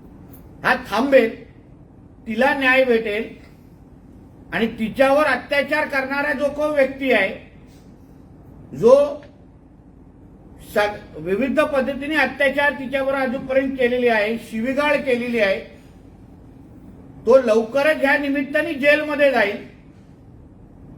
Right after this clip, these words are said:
आणि राज्यातल्या माता भगिनींच्या समोर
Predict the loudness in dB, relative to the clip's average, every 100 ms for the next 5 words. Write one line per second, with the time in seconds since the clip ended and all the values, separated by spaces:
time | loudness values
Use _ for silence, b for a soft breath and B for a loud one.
0 | -20 -12 -4 0 2 2 2 2 2 0
1 | -4 -2 -2 -2 0 0 0 -2 -2 -2
2 | -4 -6 -6 -4 -4 -4 -2